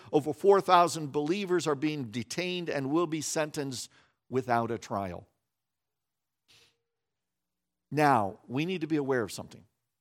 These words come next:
People suffer in our world persecution for all sorts of reasons. Ethnic cleansing is horrible and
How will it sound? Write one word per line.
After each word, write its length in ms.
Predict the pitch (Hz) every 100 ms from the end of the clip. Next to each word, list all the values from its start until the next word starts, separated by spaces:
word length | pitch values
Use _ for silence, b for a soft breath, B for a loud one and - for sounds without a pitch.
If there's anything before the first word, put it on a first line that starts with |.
| _ _ _ _
People 320 | 165 190 202
suffer 600 | - - 156 147 151 147 _ -
in 80 | 120
our 180 | 127 156
world 420 | 120 104 101 95
persecution 760 | 135 131 123 - 127 - 110
for 260 | 113 117 - -
all 460 | 131 131 131 143
sorts 880 | - - - - - 127 - - - -
of 180 | 87 92
reasons. 540 | 87 110 - - - _ _ _ _ _ _ _
Ethnic 540 | 175 180 151 170 - -
cleansing 760 | - - 160 156 113 98 - - _ _ _ _ -
is 360 | 123 107 - -
horrible 760 | - - 180 156 104 82 - _ _ -
and 160 | 123